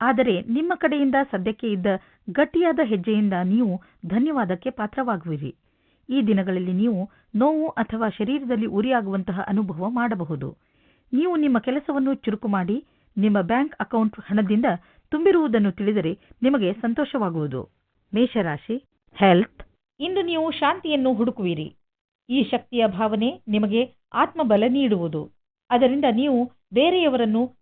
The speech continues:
ಸಂತೋಷವಾಗಿಡಬಲ್ಲಿರಿ. ಆದ್ದರಿಂದ ನೀವು ಇದನ್ನು ನಿರಂತರವಾಗಿ ಹುಡುಕಲು ಸಮಯ ಹೇಗೆ ಇದ್ದರೂ ಸರಿ ಪ್ರಯತ್ನಿಸಿ. ನಿಮ್ಮ ಆರೋಗ್ಯಪೂರ್ಣ ಮೆದುಳು ನಿಮಗೆ ಒಳ್ಳೆಯ,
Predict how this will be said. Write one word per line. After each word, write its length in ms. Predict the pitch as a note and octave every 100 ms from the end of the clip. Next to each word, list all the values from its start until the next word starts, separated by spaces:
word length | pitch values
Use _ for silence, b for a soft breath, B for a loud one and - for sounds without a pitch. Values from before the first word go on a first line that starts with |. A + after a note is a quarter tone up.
| -
ಸಂತೋಷವಾಗಿಡಬಲ್ಲಿರಿ. 1300 | G#3+ A#3 D#4+ D#4+ B3 G3 G3 B3 C#4+ G#3 D#3 C#3+ - _ _ -
ಆದ್ದರಿಂದ 440 | G#3+ G3 G#3+ C#4 A3 G#3 _ _ -
ನೀವು 300 | D#4+ D#4+ D4+
ಇದನ್ನು 300 | B3 B3 A#3+
ನಿರಂತರವಾಗಿ 720 | G#3+ B3+ D#4+ D4+ C4 A3+ G3+
ಹುಡುಕಲು 520 | F#3 A3+ A3 F#3 A3 _ _ -
ಸಮಯ 260 | C4+ E4
ಹೇಗೆ 380 | A#3+ A#3 B3+ D4+
ಇದ್ದರೂ 380 | G#3+ C#4 B3 F3+ - _ _
ಸರಿ 300 | D#4+ E4+ C4+
ಪ್ರಯತ್ನಿಸಿ. 840 | A3 _ D#4 D#4+ A3 G3 - D#3 - _ _ _ _ _ A#3+
ನಿಮ್ಮ 220 | D4+ D#4
ಆರೋಗ್ಯಪೂರ್ಣ 720 | - C#4+ F4+ D4 E4+ C#4 B3+ B3+
ಮೆದುಳು 540 | G#3+ G#3+ G#3+ G#3+ - A#3
ನಿಮಗೆ 280 | C4+ B3
ಒಳ್ಳೆಯ, 440 | G#3 A3 C#4+ A#3+